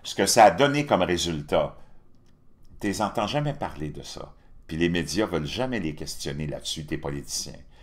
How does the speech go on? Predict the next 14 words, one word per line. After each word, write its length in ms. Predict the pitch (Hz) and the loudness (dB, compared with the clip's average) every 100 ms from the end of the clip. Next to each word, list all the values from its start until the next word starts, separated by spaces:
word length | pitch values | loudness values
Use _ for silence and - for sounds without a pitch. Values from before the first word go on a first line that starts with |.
| - - | -18 -6
sur 220 | - 76 | -4 -2
le 120 | 78 | -2
désastre 840 | 73 143 139 - 117 98 - - - - - - | -2 0 0 0 -2 -2 -8 -10 -16 -20 -20 -8
des 180 | 85 | -4
cinquante, 560 | 78 - 117 110 120 117 | 0 0 -2 -2 -4 -4
soixante 480 | - 90 - 95 92 | -2 -2 0 -2 -2
années 380 | 80 87 95 92 - - - - - - - - - | -2 -4 -8 -10 -18 -20 -20 -20 -20 -20 -20 -20 -18
de 180 | 76 90 | -2 0
libéralisation 1160 | 80 76 180 170 143 107 95 92 82 - 101 92 | 2 0 2 2 2 0 2 2 2 0 -2 -2
des 260 | 80 73 | -2 -4
mœurs 920 | 69 85 135 170 - - - - - - - - - | -2 -2 -4 -6 -6 -4 -4 -4 -10 -20 -20 -12 0
pour 200 | 87 78 | 2 2
la 160 | 76 | 0
décadence, 1160 | 67 98 98 80 76 90 143 175 80 - - | 0 0 4 4 4 0 -2 -10 -12 -10 -12